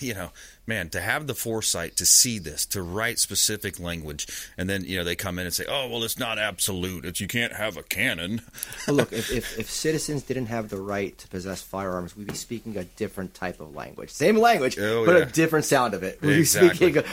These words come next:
Speaker 2: Old English, because this is why we have a country.
Speaker 1: Yeah.
Speaker 2: Because our citizens had the right to carry firearms, the right to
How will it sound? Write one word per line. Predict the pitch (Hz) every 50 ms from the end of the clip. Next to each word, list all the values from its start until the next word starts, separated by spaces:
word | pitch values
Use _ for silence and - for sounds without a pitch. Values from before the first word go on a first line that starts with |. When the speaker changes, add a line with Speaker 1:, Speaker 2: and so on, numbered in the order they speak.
| - -
Speaker 2:
Old | 160 170 170 160
English, | 170 170 160 139 - - -
because | - 170 127 156 147 135
this | 165 175 170
is | 180 143
why | 131 143 143 143 139 135
we | 131 139 135
have | 117 117
a | 117 110
country. | - - 110 104 - - - - - _ _
Speaker 1:
Yeah. | - 92 143
Speaker 2:
Because | - 120 110
our | 123 127 135 131
citizens | - - - 120 120 - - 117 107
had | - - - 123 127 123
the | 120 117
right | 110 113 107 104 -
to | -
carry | - - - 104 101 98 92
firearms, | - - 95 95 95 95 95 95 92 - - - - _ -
the | 110 107
right | 107 110 117 110 -
to | - - 113 107 95 95 98